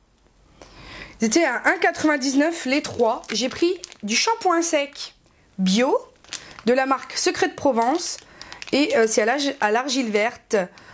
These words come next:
Donc, euh, je vous fais pas le topo. L'argile verte, euh, pour, euh, les cheveux gras, hein, tout simplement. Ça absorbe le sébum. Et, euh, c'est plus naturel que, euh, les shampoings avec plein de, plein de conservateurs à l'intérieur.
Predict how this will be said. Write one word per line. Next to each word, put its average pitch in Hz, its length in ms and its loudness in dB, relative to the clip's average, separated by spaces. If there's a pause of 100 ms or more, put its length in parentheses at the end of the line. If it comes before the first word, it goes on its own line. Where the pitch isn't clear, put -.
(140)
Donc, 214 260 0
euh, 208 200 4
je 185 80 -2
vous 202 80 -2
fais 226 180 2
pas 214 320 2
le 208 140 2
topo. 220 420 2
L'argile 214 360 0
verte, 226 340 0
euh, 190 420 0
pour, 196 380 0
euh, 175 320 4
les 185 160 0
cheveux 196 320 2
gras, 180 440 -2
hein, 240 200 -2 (520)
tout - 80 -6
simplement. 190 560 0
Ça 175 200 -2
absorbe 180 320 -2
le 165 80 0
sébum. 185 320 2 (640)
Et, 233 200 2 (120)
euh, 196 340 4
c'est 185 160 -4
plus 262 160 -4
naturel 185 1120 0 (420)
que, - 140 2
euh, 190 540 4
les 196 100 2
shampoings 226 640 0
avec 185 260 -4
plein 226 180 -2
de, 185 380 2
plein 202 220 -2
de 180 240 0
conservateurs 196 960 0
à 240 80 -2
l'intérieur. 208 580 0